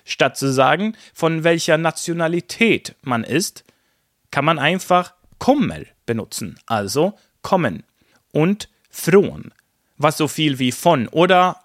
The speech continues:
aus in diesem Fall heißt. Also heißt jag kommer från Sverige. Ich komme aus Schweden. Sverige. Tja, das ist Schweden halt.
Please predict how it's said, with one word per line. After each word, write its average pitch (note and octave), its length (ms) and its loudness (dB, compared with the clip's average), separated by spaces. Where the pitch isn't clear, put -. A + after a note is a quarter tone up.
aus - 540 -2
in C#3+ 160 -6
diesem B2 340 -2
Fall - 380 -4
heißt. - 400 -14
Also F#3+ 580 0
heißt A2 480 -2
jag G3+ 340 4
kommer C3 300 -2
från C3+ 240 -6
Sverige. E3 680 -2
Ich A#3 300 -2
komme C3 460 -2
aus A2 460 -4
Schweden. - 720 -6
Sverige. F#3+ 540 0
Tja, - 280 0
das G2+ 220 -6
ist D3+ 140 -2
Schweden F#3+ 380 2
halt. - 340 -6